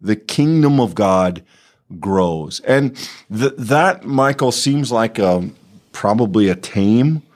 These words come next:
thing for Jesus to say. B-, but it's, it is surprising as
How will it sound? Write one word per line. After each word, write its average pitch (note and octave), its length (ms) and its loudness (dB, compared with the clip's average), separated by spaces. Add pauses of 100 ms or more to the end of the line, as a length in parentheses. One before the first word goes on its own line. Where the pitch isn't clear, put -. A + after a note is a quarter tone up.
thing A#2+ 440 0
for A#2+ 180 -4
Jesus A2+ 460 -2
to - 60 -6
say. B2+ 520 -2 (760)
B-, G#2+ 240 -10 (180)
but C#3 300 0
it's, - 420 -2 (880)
it C#3+ 220 2
is F3+ 340 2
surprising B2 960 0
as G#2 520 0